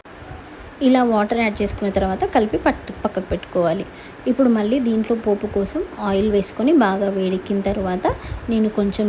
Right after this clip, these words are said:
జీలకర్ర, ఆవాలు, కొంచెం పెసరపప్పు, అల్లం తరుగు, కావాలంటే మీరు పచ్చిమిర్చి, కరివేపాకు అన్నీ కూడా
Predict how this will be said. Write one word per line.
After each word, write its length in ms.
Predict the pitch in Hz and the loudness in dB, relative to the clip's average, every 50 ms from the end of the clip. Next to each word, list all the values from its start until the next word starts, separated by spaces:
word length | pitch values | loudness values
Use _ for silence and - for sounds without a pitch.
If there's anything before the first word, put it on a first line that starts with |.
| 202 196 | 2 2
జీలకర్ర, 440 | 196 185 185 180 - 202 190 208 285 466 - - - - - - - - - - - - - - - - 214 202 190 | 2 0 0 0 0 2 2 2 2 0 -2 -4 -12 -14 -16 -16 -16 -18 -18 -18 -18 -18 -18 -12 -4 2 2 4 4
ఆవాలు, 440 | 196 190 190 190 190 190 202 254 403 - - - - - - - - - - - - | 4 4 4 2 2 2 4 4 4 2 0 -4 -14 -16 -16 -16 -16 -16 -2 2 4
కొంచెం 300 | 233 233 233 220 - 269 269 262 | 6 6 6 6 6 6 6 6
పెసరపప్పు, 640 | 247 196 - - 202 196 - 202 185 180 - - 277 339 466 - - - - - - - - - - 214 | 6 4 2 2 0 2 2 2 0 0 0 -2 -2 -2 -2 -4 -8 -14 -14 -14 -14 -14 -14 -6 2 6
అల్లం 260 | 208 208 233 240 247 240 220 - | 6 8 8 8 6 4 4 2
తరుగు, 320 | 202 196 185 196 233 285 381 381 - - - - | 0 0 0 0 0 0 0 -2 -6 -12 -6 -2
కావాలంటే 540 | 262 214 202 202 208 208 202 196 202 208 285 311 311 | 0 2 2 2 2 2 2 2 2 2 2 4 4
మీరు 140 | 240 214 214 - - | 4 2 2 0 -2
పచ్చిమిర్చి, 680 | 196 - - - 214 208 202 196 196 - - - - 220 - - | -2 -2 -2 -2 -2 0 0 -2 -2 -4 -6 -4 -4 -2 0 0
కరివేపాకు 500 | 202 190 202 196 196 - 208 196 196 - 214 | 0 2 2 0 0 0 0 -2 -2 -2 -4
అన్నీ 180 | 208 208 208 208 - | -2 -2 -2 -2 -2
కూడా 140 | 202 190 220 | 0 2 2